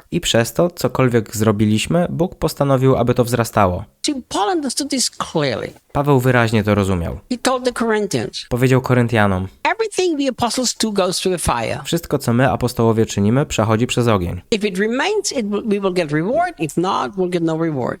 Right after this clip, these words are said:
Speaker 1: Jeśli przetrwa, otrzymamy nagrodę. Jeśli nie, nie otrzymamy żadnej nagrody".
Speaker 2: And in that same context, he says,
Speaker 1: W tym samym kontekście mówi:
Speaker 2: "Who are we apostles?"
Speaker 1: "Kim jesteśmy my, apostołowie?"
Speaker 2: He basically says, "We are nothing."
Speaker 1: W zasadzie mówi: "Jesteśmy niczym".
Speaker 2: He says,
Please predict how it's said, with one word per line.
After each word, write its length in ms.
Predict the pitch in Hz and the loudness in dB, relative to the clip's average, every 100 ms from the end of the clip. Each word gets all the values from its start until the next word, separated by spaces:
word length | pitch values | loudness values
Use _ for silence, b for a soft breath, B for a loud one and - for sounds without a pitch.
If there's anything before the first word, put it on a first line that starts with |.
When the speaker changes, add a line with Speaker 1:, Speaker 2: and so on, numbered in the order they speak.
| - | -4
Speaker 1:
Jeśli 240 | 135 107 92 | -2 0 0
przetrwa, 600 | - 151 - 156 175 202 | 0 0 0 0 2 -2
otrzymamy 440 | - - 139 120 | -2 0 4 4
nagrodę. 480 | 110 101 98 87 92 | 4 2 2 2 2
Jeśli 300 | 120 - 151 | 2 2 2
nie, 200 | 156 151 | 4 2
nie 160 | 135 110 | 2 0
otrzymamy 440 | - - 101 98 | 0 0 2 4
żadnej 280 | 95 90 90 | 2 0 0
nagrody". 400 | 90 87 85 - - 247 | 0 -2 -6 -8 -6 -2
Speaker 2:
And 80 | 285 | 0
in 120 | 285 | 0
that 240 | 349 415 | -2 0
same 200 | - 359 | 0 0
context, 500 | - 330 269 214 - | 0 -2 0 -2 -2
he 120 | 208 | -2
says, 500 | 180 165 - - - _ | -2 -2 -2 -6 -8 _
Speaker 1:
W 100 | - | -8
tym 160 | - 170 | -2 0
samym 280 | 156 143 135 | 2 2 2
kontekście 480 | 131 120 117 - 117 | 2 0 0 0 2
mówi: 380 | 110 101 104 101 - | 2 2 0 -2 -2
Speaker 2:
"Who 160 | 359 - | -2 -2
are 220 | - 269 381 | -4 -2 -2
we 300 | 202 175 165 | -2 -2 -2
apostles?" 580 | - 101 - - - - _ | -4 -4 -6 -8 -10 -12 _
Speaker 1:
"Kim 160 | - 190 | 0 2
jesteśmy 360 | 165 151 147 | 2 2 2
my, 180 | 131 120 | 4 4
apostołowie?" 680 | 92 104 - 98 90 85 85 - 294 | 4 2 0 2 2 0 -6 -6 -6
Speaker 2:
He 80 | |
basically 420 | 262 320 330 349 262 | -2 -2 -2 -2 0
says, 220 | 247 196 | -2 -2
"We 100 | 339 | -2
are 80 | 339 247 | 0 -2
nothing." 300 | - 135 - - | -2 -6 -6 -4
Speaker 1:
W 40 | |
zasadzie 380 | 120 - 156 151 | -2 0 0 2
mówi: 360 | 143 135 135 131 | 2 2 0 0
"Jesteśmy 500 | 131 135 139 - 139 | 0 0 -2 -2 0
niczym". 400 | 139 127 82 82 - | 0 0 -2 -6 -4
Speaker 2:
He 100 | 226 | -2
says, 280 | 208 196 - | 0 -2 -4